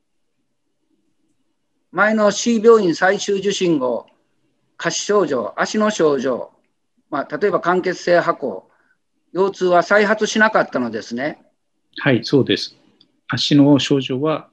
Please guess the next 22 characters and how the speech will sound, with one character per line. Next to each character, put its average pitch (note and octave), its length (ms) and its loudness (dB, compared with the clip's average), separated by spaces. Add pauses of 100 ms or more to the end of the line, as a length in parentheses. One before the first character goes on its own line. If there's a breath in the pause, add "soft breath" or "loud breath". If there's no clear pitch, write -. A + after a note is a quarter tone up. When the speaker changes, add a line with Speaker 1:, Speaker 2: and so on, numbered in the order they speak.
Speaker 2:
あ - 140 -14
の、 A2 440 -12 (140)
足 A#2+ 200 -12
の C#3 60 -4
症 C#3+ 140 -6
状 C#3 180 -4
と B2+ 140 -14
か C3+ 140 -6
腰 - 280 -8
の B2+ 120 -4
症 A#2+ 200 -6
状 C3+ 160 -8
は D#3 100 -4
再 A2 220 -6
発 G#2 220 -10
は C#3+ 80 -2
な A#2+ 100 -2
か - 140 -8
っ - 80 -20
た - 100 -4
で - 120 -12
す。 - 220 -20